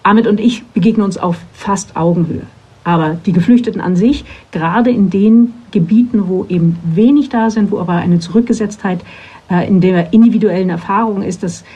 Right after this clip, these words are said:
Gefühl, um mich hat sich keiner gekümmert, so wie jetzt sich um die Geflüchteten gekümmert wird. Wir sind sowieso die Benachteiligten, warum haben die es jetzt so gut?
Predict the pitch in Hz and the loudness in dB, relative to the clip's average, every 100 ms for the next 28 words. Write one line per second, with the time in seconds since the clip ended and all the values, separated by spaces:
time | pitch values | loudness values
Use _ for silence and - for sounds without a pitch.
0 | - - 175 - 226 240 233 226 - _ | -16 -4 -4 2 4 6 4 0 -16 _
1 | _ _ _ _ _ - 208 208 247 240 | _ _ _ _ _ -2 4 4 4 2
2 | 233 214 208 175 170 - 226 254 - 196 | -2 -4 -4 -4 -4 0 0 0 -2 0
3 | 214 196 190 202 190 175 - 196 180 170 | 2 2 0 -2 -4 -4 -2 -2 -2 -2
4 | 170 254 254 240 214 - 214 214 214 208 | -2 -2 0 0 0 2 0 2 0 0
5 | - - - - 165 214 240 185 226 226 | -4 -16 -20 -6 2 4 4 4 2 4
6 | 185 196 180 214 285 277 220 214 202 208 | 2 2 2 2 4 2 2 2 4 2
7 | 185 214 269 - 233 220 - 208 170 180 | 0 0 -2 -2 -2 0 0 0 2 0
8 | 196 208 208 170 170 170 165 170 160 - | 2 2 2 0 -2 0 -2 -4 -8 -10
9 | 180 175 - - | -10 -8 -10 -10